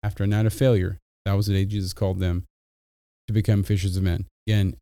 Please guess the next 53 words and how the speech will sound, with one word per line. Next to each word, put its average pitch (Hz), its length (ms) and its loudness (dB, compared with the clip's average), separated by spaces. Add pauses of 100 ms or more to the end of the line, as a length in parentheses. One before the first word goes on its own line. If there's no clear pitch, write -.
and 101 80 -4
then 101 140 0
this 101 180 -2
is 104 120 0
just 107 240 -4
Nehemiah 110 480 2
sitting 98 260 0
here, 92 300 0 (500)
you 110 80 0
know, 104 60 2
"Hey, 110 280 4 (100)
hey, 113 180 -2
how 107 200 2
are 123 100 2
the, 113 220 0
how 104 300 0
is 123 160 0
Jerusalem?" 98 540 -2 (560)
And 104 400 0
it 110 120 -4
causes 107 360 -2
him 104 160 0
to 101 60 -6
kinda 104 200 0
weep 104 340 0
and 104 140 -2
just 98 240 -4
let 110 220 -2
the 98 60 -4
Lord 101 360 0
pro-, 101 240 -4
providentially 107 500 0
lead. 92 320 -2
And 92 140 -2
so 92 320 0
you 113 100 0
never 131 200 2
know 120 160 4
what 101 100 0
God 107 240 4
has 104 180 2
in 117 100 0
store, 92 480 0
even 110 200 2
in 104 80 4
a 95 60 0
commonplace 110 420 2
conversation 98 500 -2
with 90 80 -2
a 92 80 -6
friend 101 240 -2
or 98 60 0
relative. 90 420 -2